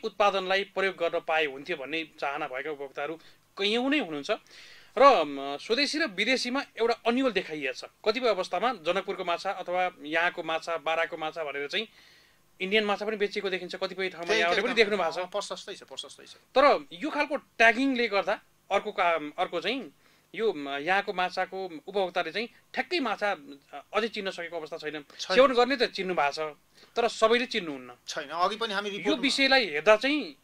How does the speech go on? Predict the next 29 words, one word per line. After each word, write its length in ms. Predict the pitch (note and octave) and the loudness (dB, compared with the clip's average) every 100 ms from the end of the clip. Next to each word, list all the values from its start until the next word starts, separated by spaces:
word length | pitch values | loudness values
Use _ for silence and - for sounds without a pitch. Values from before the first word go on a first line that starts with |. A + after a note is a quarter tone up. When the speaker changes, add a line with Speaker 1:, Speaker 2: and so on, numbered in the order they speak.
| D#3+ | -4
Speaker 1:
जस्तो 400 | A3+ C#4 C4 - _ F3 | -4 -2 -6 -8 _ -4
यहाँले 360 | E3 A3+ B3 | 2 4 4
अहिले 340 | B3 G3+ G3+ B3+ | 0 -2 -2 -4
उपभोक्तालाई 540 | G#3+ G3+ F#3+ F#3+ F#3+ D#3+ | -4 -6 -2 -2 -4 -8
साँच्चीकै 480 | - A3 A#3 C#4+ D#4 | -2 0 0 -2 -4
सन्देश 280 | - F#3+ E3+ | -4 -4 -4
दिँदा 180 | D3+ C#3 | -6 -8
चाहिँ 180 | G#3 - - - | -8 -12 -12 -6
कसरी 200 | F#3 G3+ | -2 -2
सन्देश 260 | G3 F3 D#3+ | -4 -8 -8
दिन 140 | D#3+ | -8
चाहनुहुन्छ? 300 | D#3 D3+ E3 | -6 -6 -6
नेपाली 340 | B3 F#3+ G3 E3+ | -6 -2 -2 -2
माछा 220 | D3 - | -6 -8
कसरी 260 | E3 F#3+ | -8 -6
चिन्ने 300 | F3+ G3 B3+ - _ - - - - | -6 -6 -6 -8 _ -20 -20 -4 4
र 140 | C4 - - _ _ A3 | 4 4 -10 _ _ -2
यदि 340 | A#3+ C#4 F#4 _ _ _ _ _ | 2 0 -2 _ _ _ _ _
कुनै 200 | A#3+ D4+ | 0 2
ठाउँको 320 | B3+ A3+ A#3 A#3+ | 2 2 2 0
माछालाई 480 | G3 F3 D#3+ D#3+ | 0 0 -2 0
यहाँको 380 | G#3+ G3+ F#3+ G#3 | 0 0 0 -4
माछा 280 | F3+ F3+ F3+ | -4 -4 -4
हो 200 | E3 F#3 | -4 -4
भनेर 180 | D#3+ D#3+ | -4 -4
ट्यागिङ 360 | - F3 F3+ | -2 -2 -2
गरेको 340 | D#3 D3 C#3+ D3 | -4 -6 -6 -10
छ 120 | - | -10
भने 260 | B2+ D3+ | -8 -8